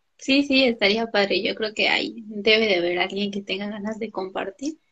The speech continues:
Y, y sí, está, está muy padre porque igual yo creo que hay muchos, igual me he dado cuenta que hay médicos ya, actualmente como médicos generales o así, que tampoco conocen mucho de la fisio. Entonces, pues está, está padre como para que entren a ver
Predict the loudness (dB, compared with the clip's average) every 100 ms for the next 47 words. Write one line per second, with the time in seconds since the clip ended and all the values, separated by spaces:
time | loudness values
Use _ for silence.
0 | _ _ _ _ -4 -2 0 -2 -6 -10
1 | -4 -4 -2 -4 0 2 2 0 2 2
2 | 4 4 4 2 4 6 8 6 6 4
3 | 2 2 2 2 2 6 8 6 4 -2
4 | 0 4 6 8 8 8 6 4 4 2
5 | 2 2 0 -2 -8 _ -6 2 2 2
6 | -2 -8 -4 -4 -4 -8 _ -6 -6 -6
7 | -4 0 0 -2 -4 -2 0 0 0 -2
8 | -2 0 2 0 -2 -6 -6 -8 -20 -12
9 | -4 2 4 6 6 4 6 6 8 8
10 | 8 6 6 4 0 -2 0 0 -2 -10
11 | -20 _ -2 -2 2 2 2 2 6 8
12 | 6 4 -2 0 2 2 4 2 2 -2
13 | -2 -2 2 2 4 0 -2 -6 -4 -4
14 | -2 -4 -2 -2 -2 -4